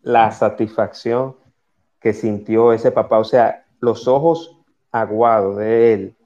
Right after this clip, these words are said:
y la emoción, esa sonrisa que se nota genuina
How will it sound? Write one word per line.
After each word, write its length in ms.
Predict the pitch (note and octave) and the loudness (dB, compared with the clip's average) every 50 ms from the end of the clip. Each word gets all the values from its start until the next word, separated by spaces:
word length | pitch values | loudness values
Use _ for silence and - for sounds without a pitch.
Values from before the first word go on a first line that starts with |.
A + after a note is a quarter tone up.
| _ _ _ _ _ _ _ _ _ _ _ - | _ _ _ _ _ _ _ _ _ _ _ -8
y 120 | B2 A#2+ | -6 -2
la 140 | A#2+ A#2+ A#2 | 0 2 2
emoción, 540 | A#2+ A#2+ A#2+ A2+ A2+ - - B2+ B2 A#2+ A#2 | 2 2 0 -2 -4 -4 -4 0 0 0 0
esa 140 | A#2 D#3 D#3+ | 0 -2 -2
sonrisa 600 | D#3+ F3 D#3+ B2+ B2+ B2+ C3 B2+ A#2+ - A2 G#2 - _ _ _ | -2 -2 -2 -2 -2 -2 -2 -2 -2 -4 -6 -6 -8 _ _ _
que 140 | - B2 A2 | -8 -8 -6
se 180 | - B2 A2+ | -2 -2 -2
nota 380 | A2 A2 A#2 B2+ B2+ - D3+ C3 | 0 0 -2 -2 -2 -4 -8 -6
genuina 580 | - B2+ A2+ A2 A2+ A2+ A2 G#2+ F#2+ F#2 F#2 | -6 -6 -6 -6 -6 -6 -6 -8 -8 -10 -14